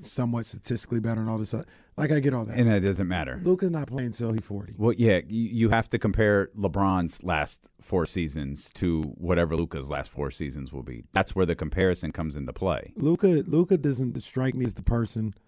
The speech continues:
Speaker 1: that wants to play basketball till he's forty. Um, he doesn't take care of his body, and I don't think he ever really will. Like, he may
Speaker 2: Mm-hmm.
Speaker 1: have a couple of, "Oh, Lu-, Luka's in great shape," but it's not,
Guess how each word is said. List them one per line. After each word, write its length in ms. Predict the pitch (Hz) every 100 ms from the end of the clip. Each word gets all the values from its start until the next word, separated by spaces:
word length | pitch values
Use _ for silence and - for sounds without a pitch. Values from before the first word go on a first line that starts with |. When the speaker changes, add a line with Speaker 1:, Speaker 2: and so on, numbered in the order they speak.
| _ -
Speaker 1:
that 160 | 113 110
wants 320 | 113 117 -
to 100 | 120
play 400 | - 123 120 120 -
basketball 440 | 123 117 120 123
till 160 | - 123
he's 140 | 123
forty. 360 | - 127 127 127 _ _ _ _ _ _ _ _ -
Um, 600 | 123 117 113 104 107 - _ _ _ _ -
he 160 | 127 127
doesn't 260 | 131 131
take 180 | 135 135
care 160 | 135 131
of 60 |
his 140 | 131 120
body, 280 | 110 110 127
and 100 | 110
I 40 |
don't 180 | 113 110
think 140 | 117
he 160 | 113 -
ever 280 | - 110 107
really 480 | 98 92 120 120 107
will. 300 | 104 120 107
Like, 200 | 110 113
he 80 | 165
may 120 | 143
Speaker 2:
Mm-hmm. 80 | 127
Speaker 1:
have 220 | 117 104 - _ _ -
a 80 |
couple 240 | - 139 120
of, 120 | 113 -
"Oh, 200 | 185 151
Lu-, 200 | 123 165 139
Luka's 340 | 185 196 -
in 80 | 110
great 300 | 147 175 151
shape," 380 | - 208 170 143
but 200 | 139 147
it's 160 | 151
not, 200 | 185 165